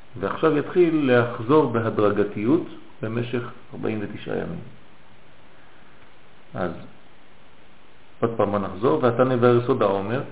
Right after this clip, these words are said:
והעניין כי הלא ביארנו לאל, כי כל המוחין של ליל פסח היה רק לצורך שעה, ליום ראשון של פסח, לבד, כדי שיוכלו ישראל להיגאל, ותכף אחר יום ראשון מסתלק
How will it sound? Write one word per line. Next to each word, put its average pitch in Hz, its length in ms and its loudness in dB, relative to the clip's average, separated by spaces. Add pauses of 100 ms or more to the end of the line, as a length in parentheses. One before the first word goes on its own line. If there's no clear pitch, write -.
(160)
והעניין 113 480 2 (140)
כי 107 260 0
הלא 117 360 6
ביארנו 113 440 4
לאל, 104 260 2 (140)
כי - 60 -12 (100)
כל 139 200 4
המוחין 117 460 0 (100)
של 104 100 -2
ליל 117 240 4
פסח 113 280 -2 (100)
היה 110 240 4
רק 135 260 2
לצורך 127 500 0
שעה, 117 200 0 (1300)
ליום 123 300 4
ראשון 123 380 8
של 95 140 -4
פסח, - 360 -4
לבד, 107 320 8 (200)
כדי 117 300 0
שיוכלו 117 280 2
ישראל 117 460 6
להיגאל, 113 520 6 (140)
ותכף 101 520 0
אחר 104 220 -2
יום 107 240 0
ראשון 123 540 2 (120)
מסתלק 113 480 0